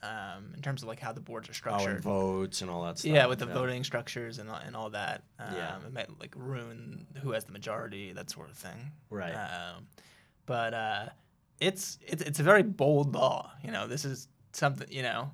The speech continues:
Speaker 1: it, it, it, it's a very European law. It's definitely
Speaker 2: Yeah.
Speaker 1: very European.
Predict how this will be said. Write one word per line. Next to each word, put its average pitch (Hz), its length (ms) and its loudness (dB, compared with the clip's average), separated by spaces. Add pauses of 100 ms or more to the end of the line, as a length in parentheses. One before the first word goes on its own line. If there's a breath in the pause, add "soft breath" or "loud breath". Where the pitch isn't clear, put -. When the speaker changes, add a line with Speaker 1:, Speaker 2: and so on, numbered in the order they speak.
Speaker 1:
it, - 200 -4
it, 135 200 2
it, 135 220 6
it's 143 120 0
a 147 40 8
very 143 220 12
European 151 560 10
law. - 260 -6 (100)
It's 185 80 -10
definitely 143 340 2
Speaker 2:
Yeah. - 80 -4
Speaker 1:
very - 140 -6
European. - 460 -8